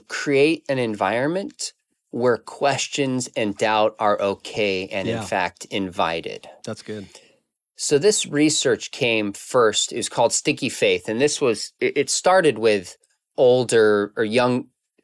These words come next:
Speaker 1: younger millennials and I think it's continued today,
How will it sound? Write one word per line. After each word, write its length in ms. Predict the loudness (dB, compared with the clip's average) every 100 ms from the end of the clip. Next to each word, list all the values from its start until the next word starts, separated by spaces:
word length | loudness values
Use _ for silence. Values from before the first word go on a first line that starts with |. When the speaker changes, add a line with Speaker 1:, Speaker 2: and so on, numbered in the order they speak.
| _ _
Speaker 1:
younger 320 | 2 4 4
millennials 880 | 4 2 2 2 -2 -6 -8 -14 -14 _ _ -4
and 80 |
I 40 | 0
think 180 | 2 2
it's 120 | 0
continued 640 | -4 -6 -4 -2 -2 -4
today, 380 | -2 0 0